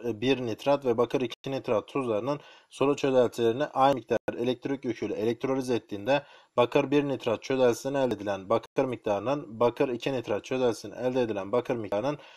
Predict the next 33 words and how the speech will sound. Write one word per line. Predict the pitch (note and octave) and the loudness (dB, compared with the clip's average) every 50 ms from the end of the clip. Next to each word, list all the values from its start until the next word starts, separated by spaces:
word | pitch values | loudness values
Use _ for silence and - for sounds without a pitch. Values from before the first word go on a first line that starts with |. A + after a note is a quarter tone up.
| - _ - | -20 _ -8
iki | A#2+ A2 - D#3 | -4 -2 0 2
katı | - - A#2 G#2+ - B2 | 4 4 4 4 4 4
olduğunu | C3+ C3+ A#2 A2+ B2+ C#3+ C#3+ | 4 4 2 2 -2 -4 -4
tespit | - C#3 C3 A#2+ - - - | -2 -2 -2 -2 -4 -8 -8
etmiş. | G#2+ - C#3+ D#3+ - - | -8 -6 -8 -8 -2 0
Yani | C#3 C3+ C#3 C3+ | 0 0 0 0
şunu | C3+ - - D3 D#3+ | -4 -4 -4 -2 -2
söyleyelim | D#3 - D#3 D3 C3 A#2 A2 A2+ | -2 0 0 2 2 2 2 0
arkadaşlar, | A#2 A#2+ - C#3+ C3+ - - - | -2 -4 -4 -4 -4 -4 -4 -2
elimizde, | - A#2+ A#2+ C3 C3+ C#3 C3+ B2 C#3+ C#3+ C#3+ C#3+ - - - - - _ - A2+ | 0 0 0 0 0 -2 -2 0 2 2 2 2 -2 -8 -20 -20 -20 _ -6 -2
e, | A2+ A2+ A2+ A2+ A2+ A2 G#2+ | 0 0 2 2 0 2 4
bakırın | A#2 B2 A#2+ - - C#3 C#3 C#3 C#3+ C#3 - _ _ _ _ _ _ _ _ _ _ _ _ _ _ _ _ _ _ _ _ _ _ _ _ _ _ _ - | 4 4 4 4 4 6 6 6 6 4 -2 _ _ _ _ _ _ _ _ _ _ _ _ _ _ _ _ _ _ _ _ _ _ _ _ _ _ _ 4
artı | B2 B2 B2 A#2+ - - - C3 | 6 8 8 8 6 2 -2 0
bir | C3 C#3+ C#3+ | 2 2 2
hali | C#3+ - - - A2+ G#2+ G#2+ G2+ G2 | 2 0 0 2 4 4 4 2 0
var. | G#2 A#2+ C3 B2+ | 0 0 -2 -2
Yani | A#2+ A2+ G#2 G#2 G#2 | -2 -4 -4 -4 -4
şöyle | - - - A#2+ A#2+ A#2+ A#2+ | -6 -2 0 0 2 4 4
yazayım. | A2 G#2 F#2+ G2 A#2 C3 C3+ - _ - - _ _ _ _ - - - | 4 2 2 -2 -4 -6 -8 -10 _ -20 -20 _ _ _ _ -16 -8 -6
E, | G2+ G2+ G#2 G2+ G2 G#2 G#2 | -4 -4 -4 -4 -6 -2 2
bakır | A2+ A#2+ A2+ - - - C3 B2 A#2+ A#2+ | 4 4 4 2 2 0 0 0 0 2
bir | B2+ C3 B2+ | 2 2 2
nitrat | C3 C3 B2 - - C3+ B2+ B2 - - | 2 -2 -4 -2 2 2 2 2 2 0
dediğim | B2 A2+ A2 C3 C3+ B2+ | -2 0 0 -2 -2 -2
şudur. | - - B2+ A2+ B2 C3 - - A2+ | -2 -4 -2 -2 -2 -2 -4 -4 -6
Nitrat | A#2 A#2+ A#2 - - C3+ B2+ B2 - | -6 -6 -6 -2 2 2 2 2 2
biliyorsunuz | - B2 B2 B2 A#2 - - B2+ B2+ A#2+ - - | -2 -2 0 0 -2 -2 -4 -6 -6 -6 -6 -4
eksi | A#2 A#2 A2+ - - - - C3 | -2 -2 -2 -2 -6 -6 -4 -4
yüklüdür. | B2 A2+ - - G#2+ G2 G2 G#2 | -4 -4 -4 -6 -8 -6 -4 -2
Yani | A2 A2 A2 G#2+ G#2 | 0 0 0 0 0
bunu | A2 A2+ A2+ | -2 -4 -4
şöyle | - - A#2+ A#2 A2+ A2+ | -2 0 2 4 4 6
ayırdığınızda | A2+ A2+ A2 G#2+ G#2 A2 A2 G#2 G2+ G2 A#2+ C3 C3 | 6 6 4 4 2 0 0 0 -2 -2 -2 -2 -2